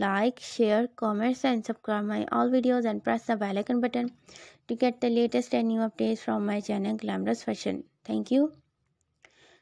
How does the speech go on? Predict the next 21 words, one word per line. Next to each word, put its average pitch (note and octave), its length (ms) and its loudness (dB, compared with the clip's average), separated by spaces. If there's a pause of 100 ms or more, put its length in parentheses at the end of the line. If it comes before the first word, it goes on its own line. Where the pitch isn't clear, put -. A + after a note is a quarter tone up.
(140)
So C#4+ 200 6
dear C#4+ 120 6
friend, D4 160 6
वीडियो C#4+ 160 6
स्टार्ट C4+ 300 0
करते C4 240 2
हैं। C4 80 2
आज B3 180 0
मैं A#3+ 120 0
आपके A#3 260 -2
लिए A#3+ 140 2 (100)
बहुत A#3 180 0
ज़बरदस्त A#3 380 0
से A#3+ 100 0
डिज़ाइन A3 360 -2
में A3 200 0
न्यू G#3+ 240 0
आइडियाज़ G#3+ 460 0
के A#3 80 -4
साथ G#2+ 340 0 (560)
ब्यूटीफुल C4 520 4